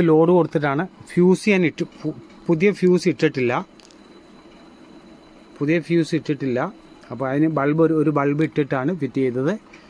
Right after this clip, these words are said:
അപ്പോൾ മൾട്ടിമീറ്ററിൽ നോക്കുക, ആ, ഇങ്ങനെ, ആ, ഇങ്ങനെ അത് ഇടയ്ക്കിടയ്ക്ക് തിരിഞ്ഞു പോയി കഴിഞ്ഞാൽ മൾട്ടിമീറ്ററും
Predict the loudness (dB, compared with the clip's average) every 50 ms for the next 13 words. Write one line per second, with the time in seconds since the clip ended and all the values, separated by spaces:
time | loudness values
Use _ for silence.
0 | -20 -20 -20 -20 -20 -20 -18 -10 -6 -4 -2 -2 -2 -2 -2 0 0 0 0 0
1 | 0 0 0 0 -2 -2 -2 -2 -2 -2 -4 -8 -16 -20 -20 -20 -20 -20 -20 -20
2 | -20 -20 -20 -20 -20 -20 -20 -20 -20 -20 -20 -20 -20 -20 -20 -18 -12 -10 -8 -8
3 | -8 -8 -10 -12 -14 -12 -10 -8 -6 -6 -6 -6 -8 -10 -12 -10 -8 -6 -4 -4
4 | -4 -4 -4 -4 -4 -6 -8 -12 -20 -20 -18 -12 -10 -10 -10 -10 -12 -12 -12 -12
5 | -10 -8 -8 -8 -6 -4 -4 -6 -4 -4 -6 -6 -4 -2 -2 0 0 0 0 -2
6 | -2 -2 -2 -2 -4 -4 -6 -12 -20 -20 -20 -20 -20 -20 -20 -20 -20 -20 -20 -20
7 | -20 -20 -20 -20 -20 -20 -20 -20 -12 -10 -6 -6 -6 -4 -2 0 0 0 0 -2
8 | -4 -4 -2 0